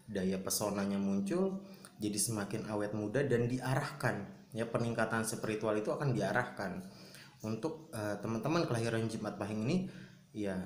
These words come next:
mengerti tentang ilmu ketuhanan, akan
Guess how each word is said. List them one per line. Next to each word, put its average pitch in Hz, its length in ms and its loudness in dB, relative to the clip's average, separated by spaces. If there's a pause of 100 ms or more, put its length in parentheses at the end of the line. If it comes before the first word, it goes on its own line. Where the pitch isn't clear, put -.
(260)
mengerti 127 480 0
tentang 113 320 -4
ilmu 107 320 0
ketuhanan, 101 680 -2
akan 107 220 -2